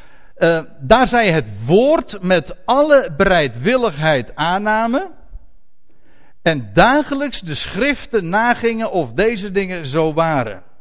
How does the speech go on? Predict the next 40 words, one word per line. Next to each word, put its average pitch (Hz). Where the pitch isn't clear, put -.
Ik 170
hoop 202
van 190
u, 240
of 156
ik -
verwacht 254
eigenlijk 175
ook -
van 165
u, 208
deze 220
houding. 180
In 175
de 190
eerste 214
plaats 190
dat 156
u 151
bereidwillig 147
aanhoort 147
wat 143
ik 160
vandaag 127
te 110
melden 135
heb. 156
Er 143
is 151
geen, 165
eh, 127
ruimte 143
voor, 120
voor 117
discussie, 147
ook 170
niet 147
voor 135
interruptie. 151
Want 151